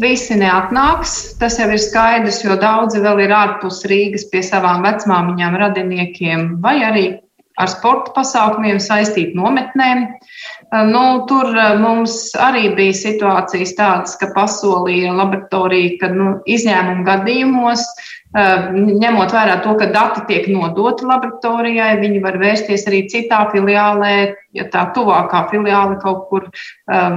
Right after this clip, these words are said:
iespējama. Nu, pašreizējā mirklī īsti labi ar to nesokas, tāpēc, ka tur arī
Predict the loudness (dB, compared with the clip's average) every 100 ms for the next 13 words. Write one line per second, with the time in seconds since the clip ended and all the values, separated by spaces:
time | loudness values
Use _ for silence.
0 | 0 0 0 -4 -4 -4 -4 -6 -10 _
1 | -20 -18 -18 -18 -20 _ 2 4 4 4
2 | 2 2 2 2 2 2 2 0 -2 -2
3 | 0 0 2 2 0 -4 -12 -18 _ _
4 | _ -6 -2 0 -2 -2 0 2 2 2
5 | 0 0 0 2 0 -4 -2 -2 -2 -4
6 | -2 -2 0 -2 -4 -6 0 0 2 0